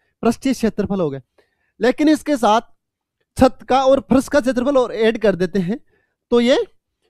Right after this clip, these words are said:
कंप्लीट हमें पृष्ठीय क्षेत्रफल मिल जाता है। ठीक है, तो आज हम पढ़ते हैं घन के बारे में। ठीक है, तो घन क्या है, ये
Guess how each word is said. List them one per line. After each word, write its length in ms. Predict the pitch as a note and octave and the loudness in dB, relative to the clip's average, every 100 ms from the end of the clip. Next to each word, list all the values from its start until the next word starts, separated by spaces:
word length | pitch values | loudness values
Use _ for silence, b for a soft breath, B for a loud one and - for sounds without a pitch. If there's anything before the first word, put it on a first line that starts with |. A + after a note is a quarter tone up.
| _ - | _ 0
कंप्लीट 640 | B3 - B3+ E4 - - _ _ _ _ _ _ G#3+ | 2 2 2 2 2 -8 _ _ _ _ _ _ -2
हमें 180 | A3 C4+ | -2 4
पृष्ठीय 340 | A#3+ - C#4 | 4 4 0
क्षेत्रफल 500 | - A3+ A3 B3 G#4+ - - | 2 0 2 0 -2 -6 -2
मिल 200 | F3+ A#3+ | 2 4
जाता 300 | F#3+ D#3+ C#3+ | 4 0 -2
है। 140 | B2+ C3+ _ - | -14 -16 _ -8
ठीक 160 | G3 | -6
है, 100 | - - _ _ _ _ _ _ _ _ _ _ _ _ _ _ | -6 -10 _ _ _ _ _ _ _ _ _ _ _ _ _ _
तो 40 | C#4+ | -8
आज 440 | - G3+ G#3+ A#3+ | -6 -2 -2 0
हम 160 | A#3+ A#3 | 0 -2
पढ़ते 340 | G#3+ F#3+ A#3 | -2 -4 -2
हैं 180 | A3 C4 - _ _ _ _ | -2 -4 -8 _ _ _ _
घन 220 | C#3 A3 B3 | 2 4 4
के 140 | G3+ | 0
बारे 240 | D#3+ A2+ G2 | -4 -6 -12
में। 160 | F#2+ F#2 _ | -16 -20 _
ठीक 140 | G3 G3+ | -6 -6
है, 60 | G#4 _ _ _ _ _ _ _ - | -8 _ _ _ _ _ _ _ -6
तो 80 | A#3 | -4
घन 280 | F3+ A3+ C4+ | 0 0 0
क्या 180 | A#3 | -4
है, 220 | A#3 G#3+ F4 _ _ _ _ _ _ _ _ _ _ _ _ _ _ _ _ _ _ _ _ _ _ _ _ _ _ _ _ _ _ _ _ _ _ _ _ _ _ _ _ _ _ _ _ _ _ _ _ _ - | -4 -6 -10 _ _ _ _ _ _ _ _ _ _ _ _ _ _ _ _ _ _ _ _ _ _ _ _ _ _ _ _ _ _ _ _ _ _ _ _ _ _ _ _ _ _ _ _ _ _ _ _ _ -12
ये 200 | E3 | -4